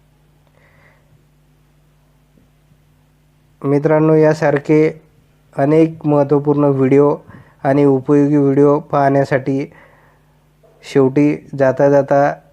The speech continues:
चॅनलला सबस्क्राईब करा, लाईक करा आणि शेअर करायला विसरू नका, कारण त्यामुळेच आपलं चॅनल हे ग्रो होणार आहे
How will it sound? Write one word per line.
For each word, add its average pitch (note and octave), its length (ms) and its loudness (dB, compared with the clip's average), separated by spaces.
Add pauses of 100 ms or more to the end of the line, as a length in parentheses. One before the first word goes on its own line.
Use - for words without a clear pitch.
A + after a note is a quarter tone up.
(460)
चॅनलला C#3 560 -2 (220)
सबस्क्राईब C#3+ 540 -2
करा, C#3+ 320 -2 (880)
लाईक C#3 340 0
करा C3 280 0 (280)
आणि C#3 260 0
शेअर C3+ 320 0
करायला C3 420 0
विसरू C3 340 -2
नका, B2+ 320 -2
कारण C#3 300 -2
त्यामुळेच C#3 460 0
आपलं C3+ 260 -2
चॅनल C3+ 400 -2
हे C#3 100 0
ग्रो C3+ 300 -2
होणार B2 300 0
आहे B2 260 -2